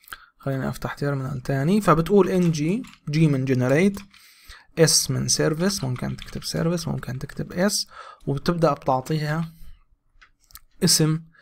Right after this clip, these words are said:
لهي السيرفيس. تنظيميًا ممكن انك انت تحطها جوا مجلد، فنقول له مثلًا services slash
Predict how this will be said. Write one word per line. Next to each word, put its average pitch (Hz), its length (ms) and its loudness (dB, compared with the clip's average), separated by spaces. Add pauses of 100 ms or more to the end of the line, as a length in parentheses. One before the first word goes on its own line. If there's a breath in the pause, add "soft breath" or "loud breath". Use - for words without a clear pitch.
(320 loud breath)
لهي 135 400 -2
السيرفيس. - 1160 -6 (240)
تنظيميًا 196 640 6
ممكن 180 380 2
انك 151 300 -2
انت 156 180 -2
تحطها 143 360 -4
جوا 143 340 -2
مجلد، 139 520 -2
فنقول 143 400 -6
له 143 80 -2
مثلًا 139 420 -4
services 143 800 -4
slash 139 240 -6